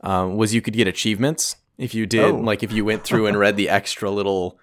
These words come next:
Speaker 1: bits of information. So I tried to get all the achievements, and that's how they made it
Speaker 2: <laughs>
Speaker 1: less miserable.
Speaker 2: That's funny.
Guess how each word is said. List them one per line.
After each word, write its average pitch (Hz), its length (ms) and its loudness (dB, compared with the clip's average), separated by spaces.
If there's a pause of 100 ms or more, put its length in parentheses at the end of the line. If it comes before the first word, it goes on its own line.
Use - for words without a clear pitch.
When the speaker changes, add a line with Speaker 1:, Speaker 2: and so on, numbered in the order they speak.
(140)
Speaker 1:
bits 117 220 -2
of 107 80 0
information. 104 640 -2
So 104 160 0
I 92 60 2
tried 98 240 0
to 104 60 -4
get 98 120 0
all 92 120 2
the 92 120 -2
achievements, 92 500 -6
and 95 100 -6
that's 90 180 -6
how 85 280 -4 (340)
they 98 120 -4
made 92 200 0
it 87 100 0 (140)
Speaker 2:
<laughs> 208 260 -4
Speaker 1:
less 101 240 0
miserable. 98 420 -4 (600)
Speaker 2:
That's - 180 -10
funny. 113 280 -6